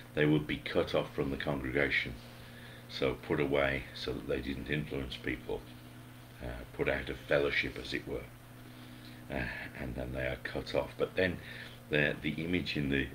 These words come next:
again in the book of Romans, is about Israel being cut off,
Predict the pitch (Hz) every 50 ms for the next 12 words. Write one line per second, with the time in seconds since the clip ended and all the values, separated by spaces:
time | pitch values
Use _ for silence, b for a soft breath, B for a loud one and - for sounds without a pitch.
0 | - - 67 65 62 - 82 87 82 76 71 - - - 76 67 65 64 - 67
1 | 65 - - 62 - 76 76 76 73 67 - - B B B B B B B 76
2 | 73 73 69 78 87 - - 104 104 - - 110 107 92 80 78 78 76 71 69
3 | - 71 62 60 - 60 50 50